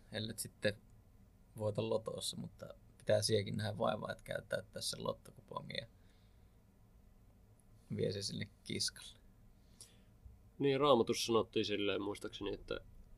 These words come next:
Speaker 2: se, jonka elämässä ei ole kärsimystä, niin sen on Jumala hyljännyt.
Speaker 1: Niin.
Speaker 2: En mä muista, oliko se jopa Jeesus, joka sanoi silleen. No, joku kuitenkin.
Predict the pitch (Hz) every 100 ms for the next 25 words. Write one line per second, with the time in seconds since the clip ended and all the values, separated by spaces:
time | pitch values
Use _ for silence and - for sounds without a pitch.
0 | - - - - - - - - - -
1 | 110 - 104 98 95 - 98 95 - 104
2 | 95 98 - 113 98 - 101 90 101 95
3 | 92 98 95 92 113 - - - - -
4 | - - - - - 139 131 127 127 -
5 | - - - - - - - - - -
6 | - - - - - - - - - 110
7 | 104 104 - 120 - - - 55 57 57
8 | - - - - - - - - - -
9 | - - - - - - - - - -
10 | 107 101 - - - 110 113 - 104 -
11 | -